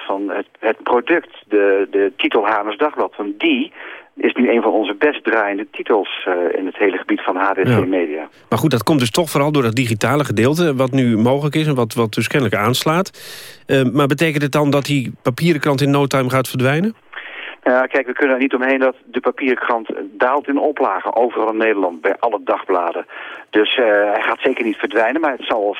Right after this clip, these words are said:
Speaker 1: langzamerhand wat minder worden. Maar wij zeggen, ja, het verschil tussen print en online is niet meer zo belangrijk. Het gaat er ons om dat mensen abonnee zijn. En of ze dat nou dan lezen op de iPad of op de mobiele telefoon of op de P C of op papier, dat maakt ons eigenlijk niet zo uit.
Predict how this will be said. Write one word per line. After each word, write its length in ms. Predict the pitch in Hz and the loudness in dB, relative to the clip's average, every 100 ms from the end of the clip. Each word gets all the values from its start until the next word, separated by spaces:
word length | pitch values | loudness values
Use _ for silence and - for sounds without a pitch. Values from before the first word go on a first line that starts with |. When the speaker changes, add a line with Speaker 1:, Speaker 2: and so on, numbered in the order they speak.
| - | -6
Speaker 1:
langzamerhand 500 | 107 113 101 110 98 | -2 -2 0 -2 -2
wat 100 | 101 | 0
minder 260 | 143 143 | 2 2
worden. 240 | 98 87 120 | 2 2 0
Maar 480 | 131 85 - - - | -2 -4 -8 -16 -2
wij 160 | 143 | 0
zeggen, 420 | 139 120 120 160 151 | 2 -2 0 0 0
ja, 120 | 131 | 0
het 100 | - | -2
verschil 300 | - - 135 | -4 -2 -2
tussen 240 | 120 131 | -2 -4
print 240 | - 139 110 | 0 0 0
en 140 | 110 | 0
online 320 | 120 160 165 | 2 2 0
is 120 | - - | -2 -4
niet 180 | - | -6
meer 120 | 113 107 | -2 2
zo 160 | 107 | 2
belangrijk. 580 | 92 95 92 87 80 - | 2 2 2 -2 -4 -4
Het 100 | 135 | -4
gaat 220 | - 156 - | -2 -2 0
er 60 | |
ons 180 | 120 107 | -2 0
om 120 | 113 | 0
dat 160 | 107 - | -2 -2
mensen 280 | 110 95 - | -4 -2 0
abonnee 360 | 120 180 170 | 2 4 2
zijn. 300 | - 165 165 - - - - - | 0 -2 -4 -10 -12 -10 -10 -4
En 80 | 117 | -2
of 100 | 110 | 2
ze 80 | 117 | 2
dat 100 | 110 | 2
nou 160 | 110 | 0
dan 260 | 104 104 92 | 0 -2 -4
lezen 520 | 98 117 127 107 104 | 0 2 4 2 0
op 140 | 110 - | 0 0
de 200 | - 104 | 0 0
iPad 280 | 113 143 151 | 0 0 0
of 100 | 127 | -2
op 100 | - | -2
de 80 | 98 | -4
mobiele 300 | 95 98 92 | -2 -2 -2
telefoon 560 | 95 87 - 98 101 | -2 -2 0 0 0
of 200 | - 95 - | 0 -2 -2
op 120 | 101 - | -6 -6
de 80 | |
P 100 | - 92 82 - | -2 -2 0 2
C 340 | 117 180 - - - - - | 2 2 -4 -14 -14 -16 -4
of 220 | - 170 - | 0 0 0
op 180 | - - _ | -4 -4 _
papier, 540 | - - 170 120 143 - | -4 0 2 2 2 0
dat 180 | 147 | 0
maakt 280 | 143 160 - | 2 0 0
ons 140 | 156 - | -4 0
eigenlijk 340 | 151 156 147 | 0 0 -2
niet 180 | 160 - | -2 0
zo 20 | |
uit. 260 | 170 127 | 2 0